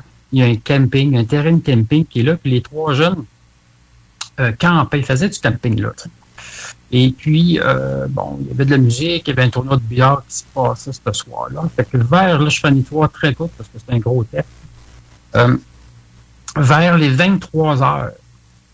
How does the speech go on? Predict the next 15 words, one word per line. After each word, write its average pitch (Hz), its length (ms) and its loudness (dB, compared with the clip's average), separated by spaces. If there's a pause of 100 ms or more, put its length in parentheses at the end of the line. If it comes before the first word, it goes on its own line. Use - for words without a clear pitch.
du 113 160 -4
soir, 117 600 -4 (600)
ils 131 140 6
marchaient, 175 560 2
les, 156 200 2
les, 147 180 -2
les 143 260 2
trois, 185 320 -2
ils 175 80 2
marchaient 175 500 0
tranquillement 170 720 0
sur 151 200 -4
le 131 160 4
rang 123 340 4
huit. 113 340 0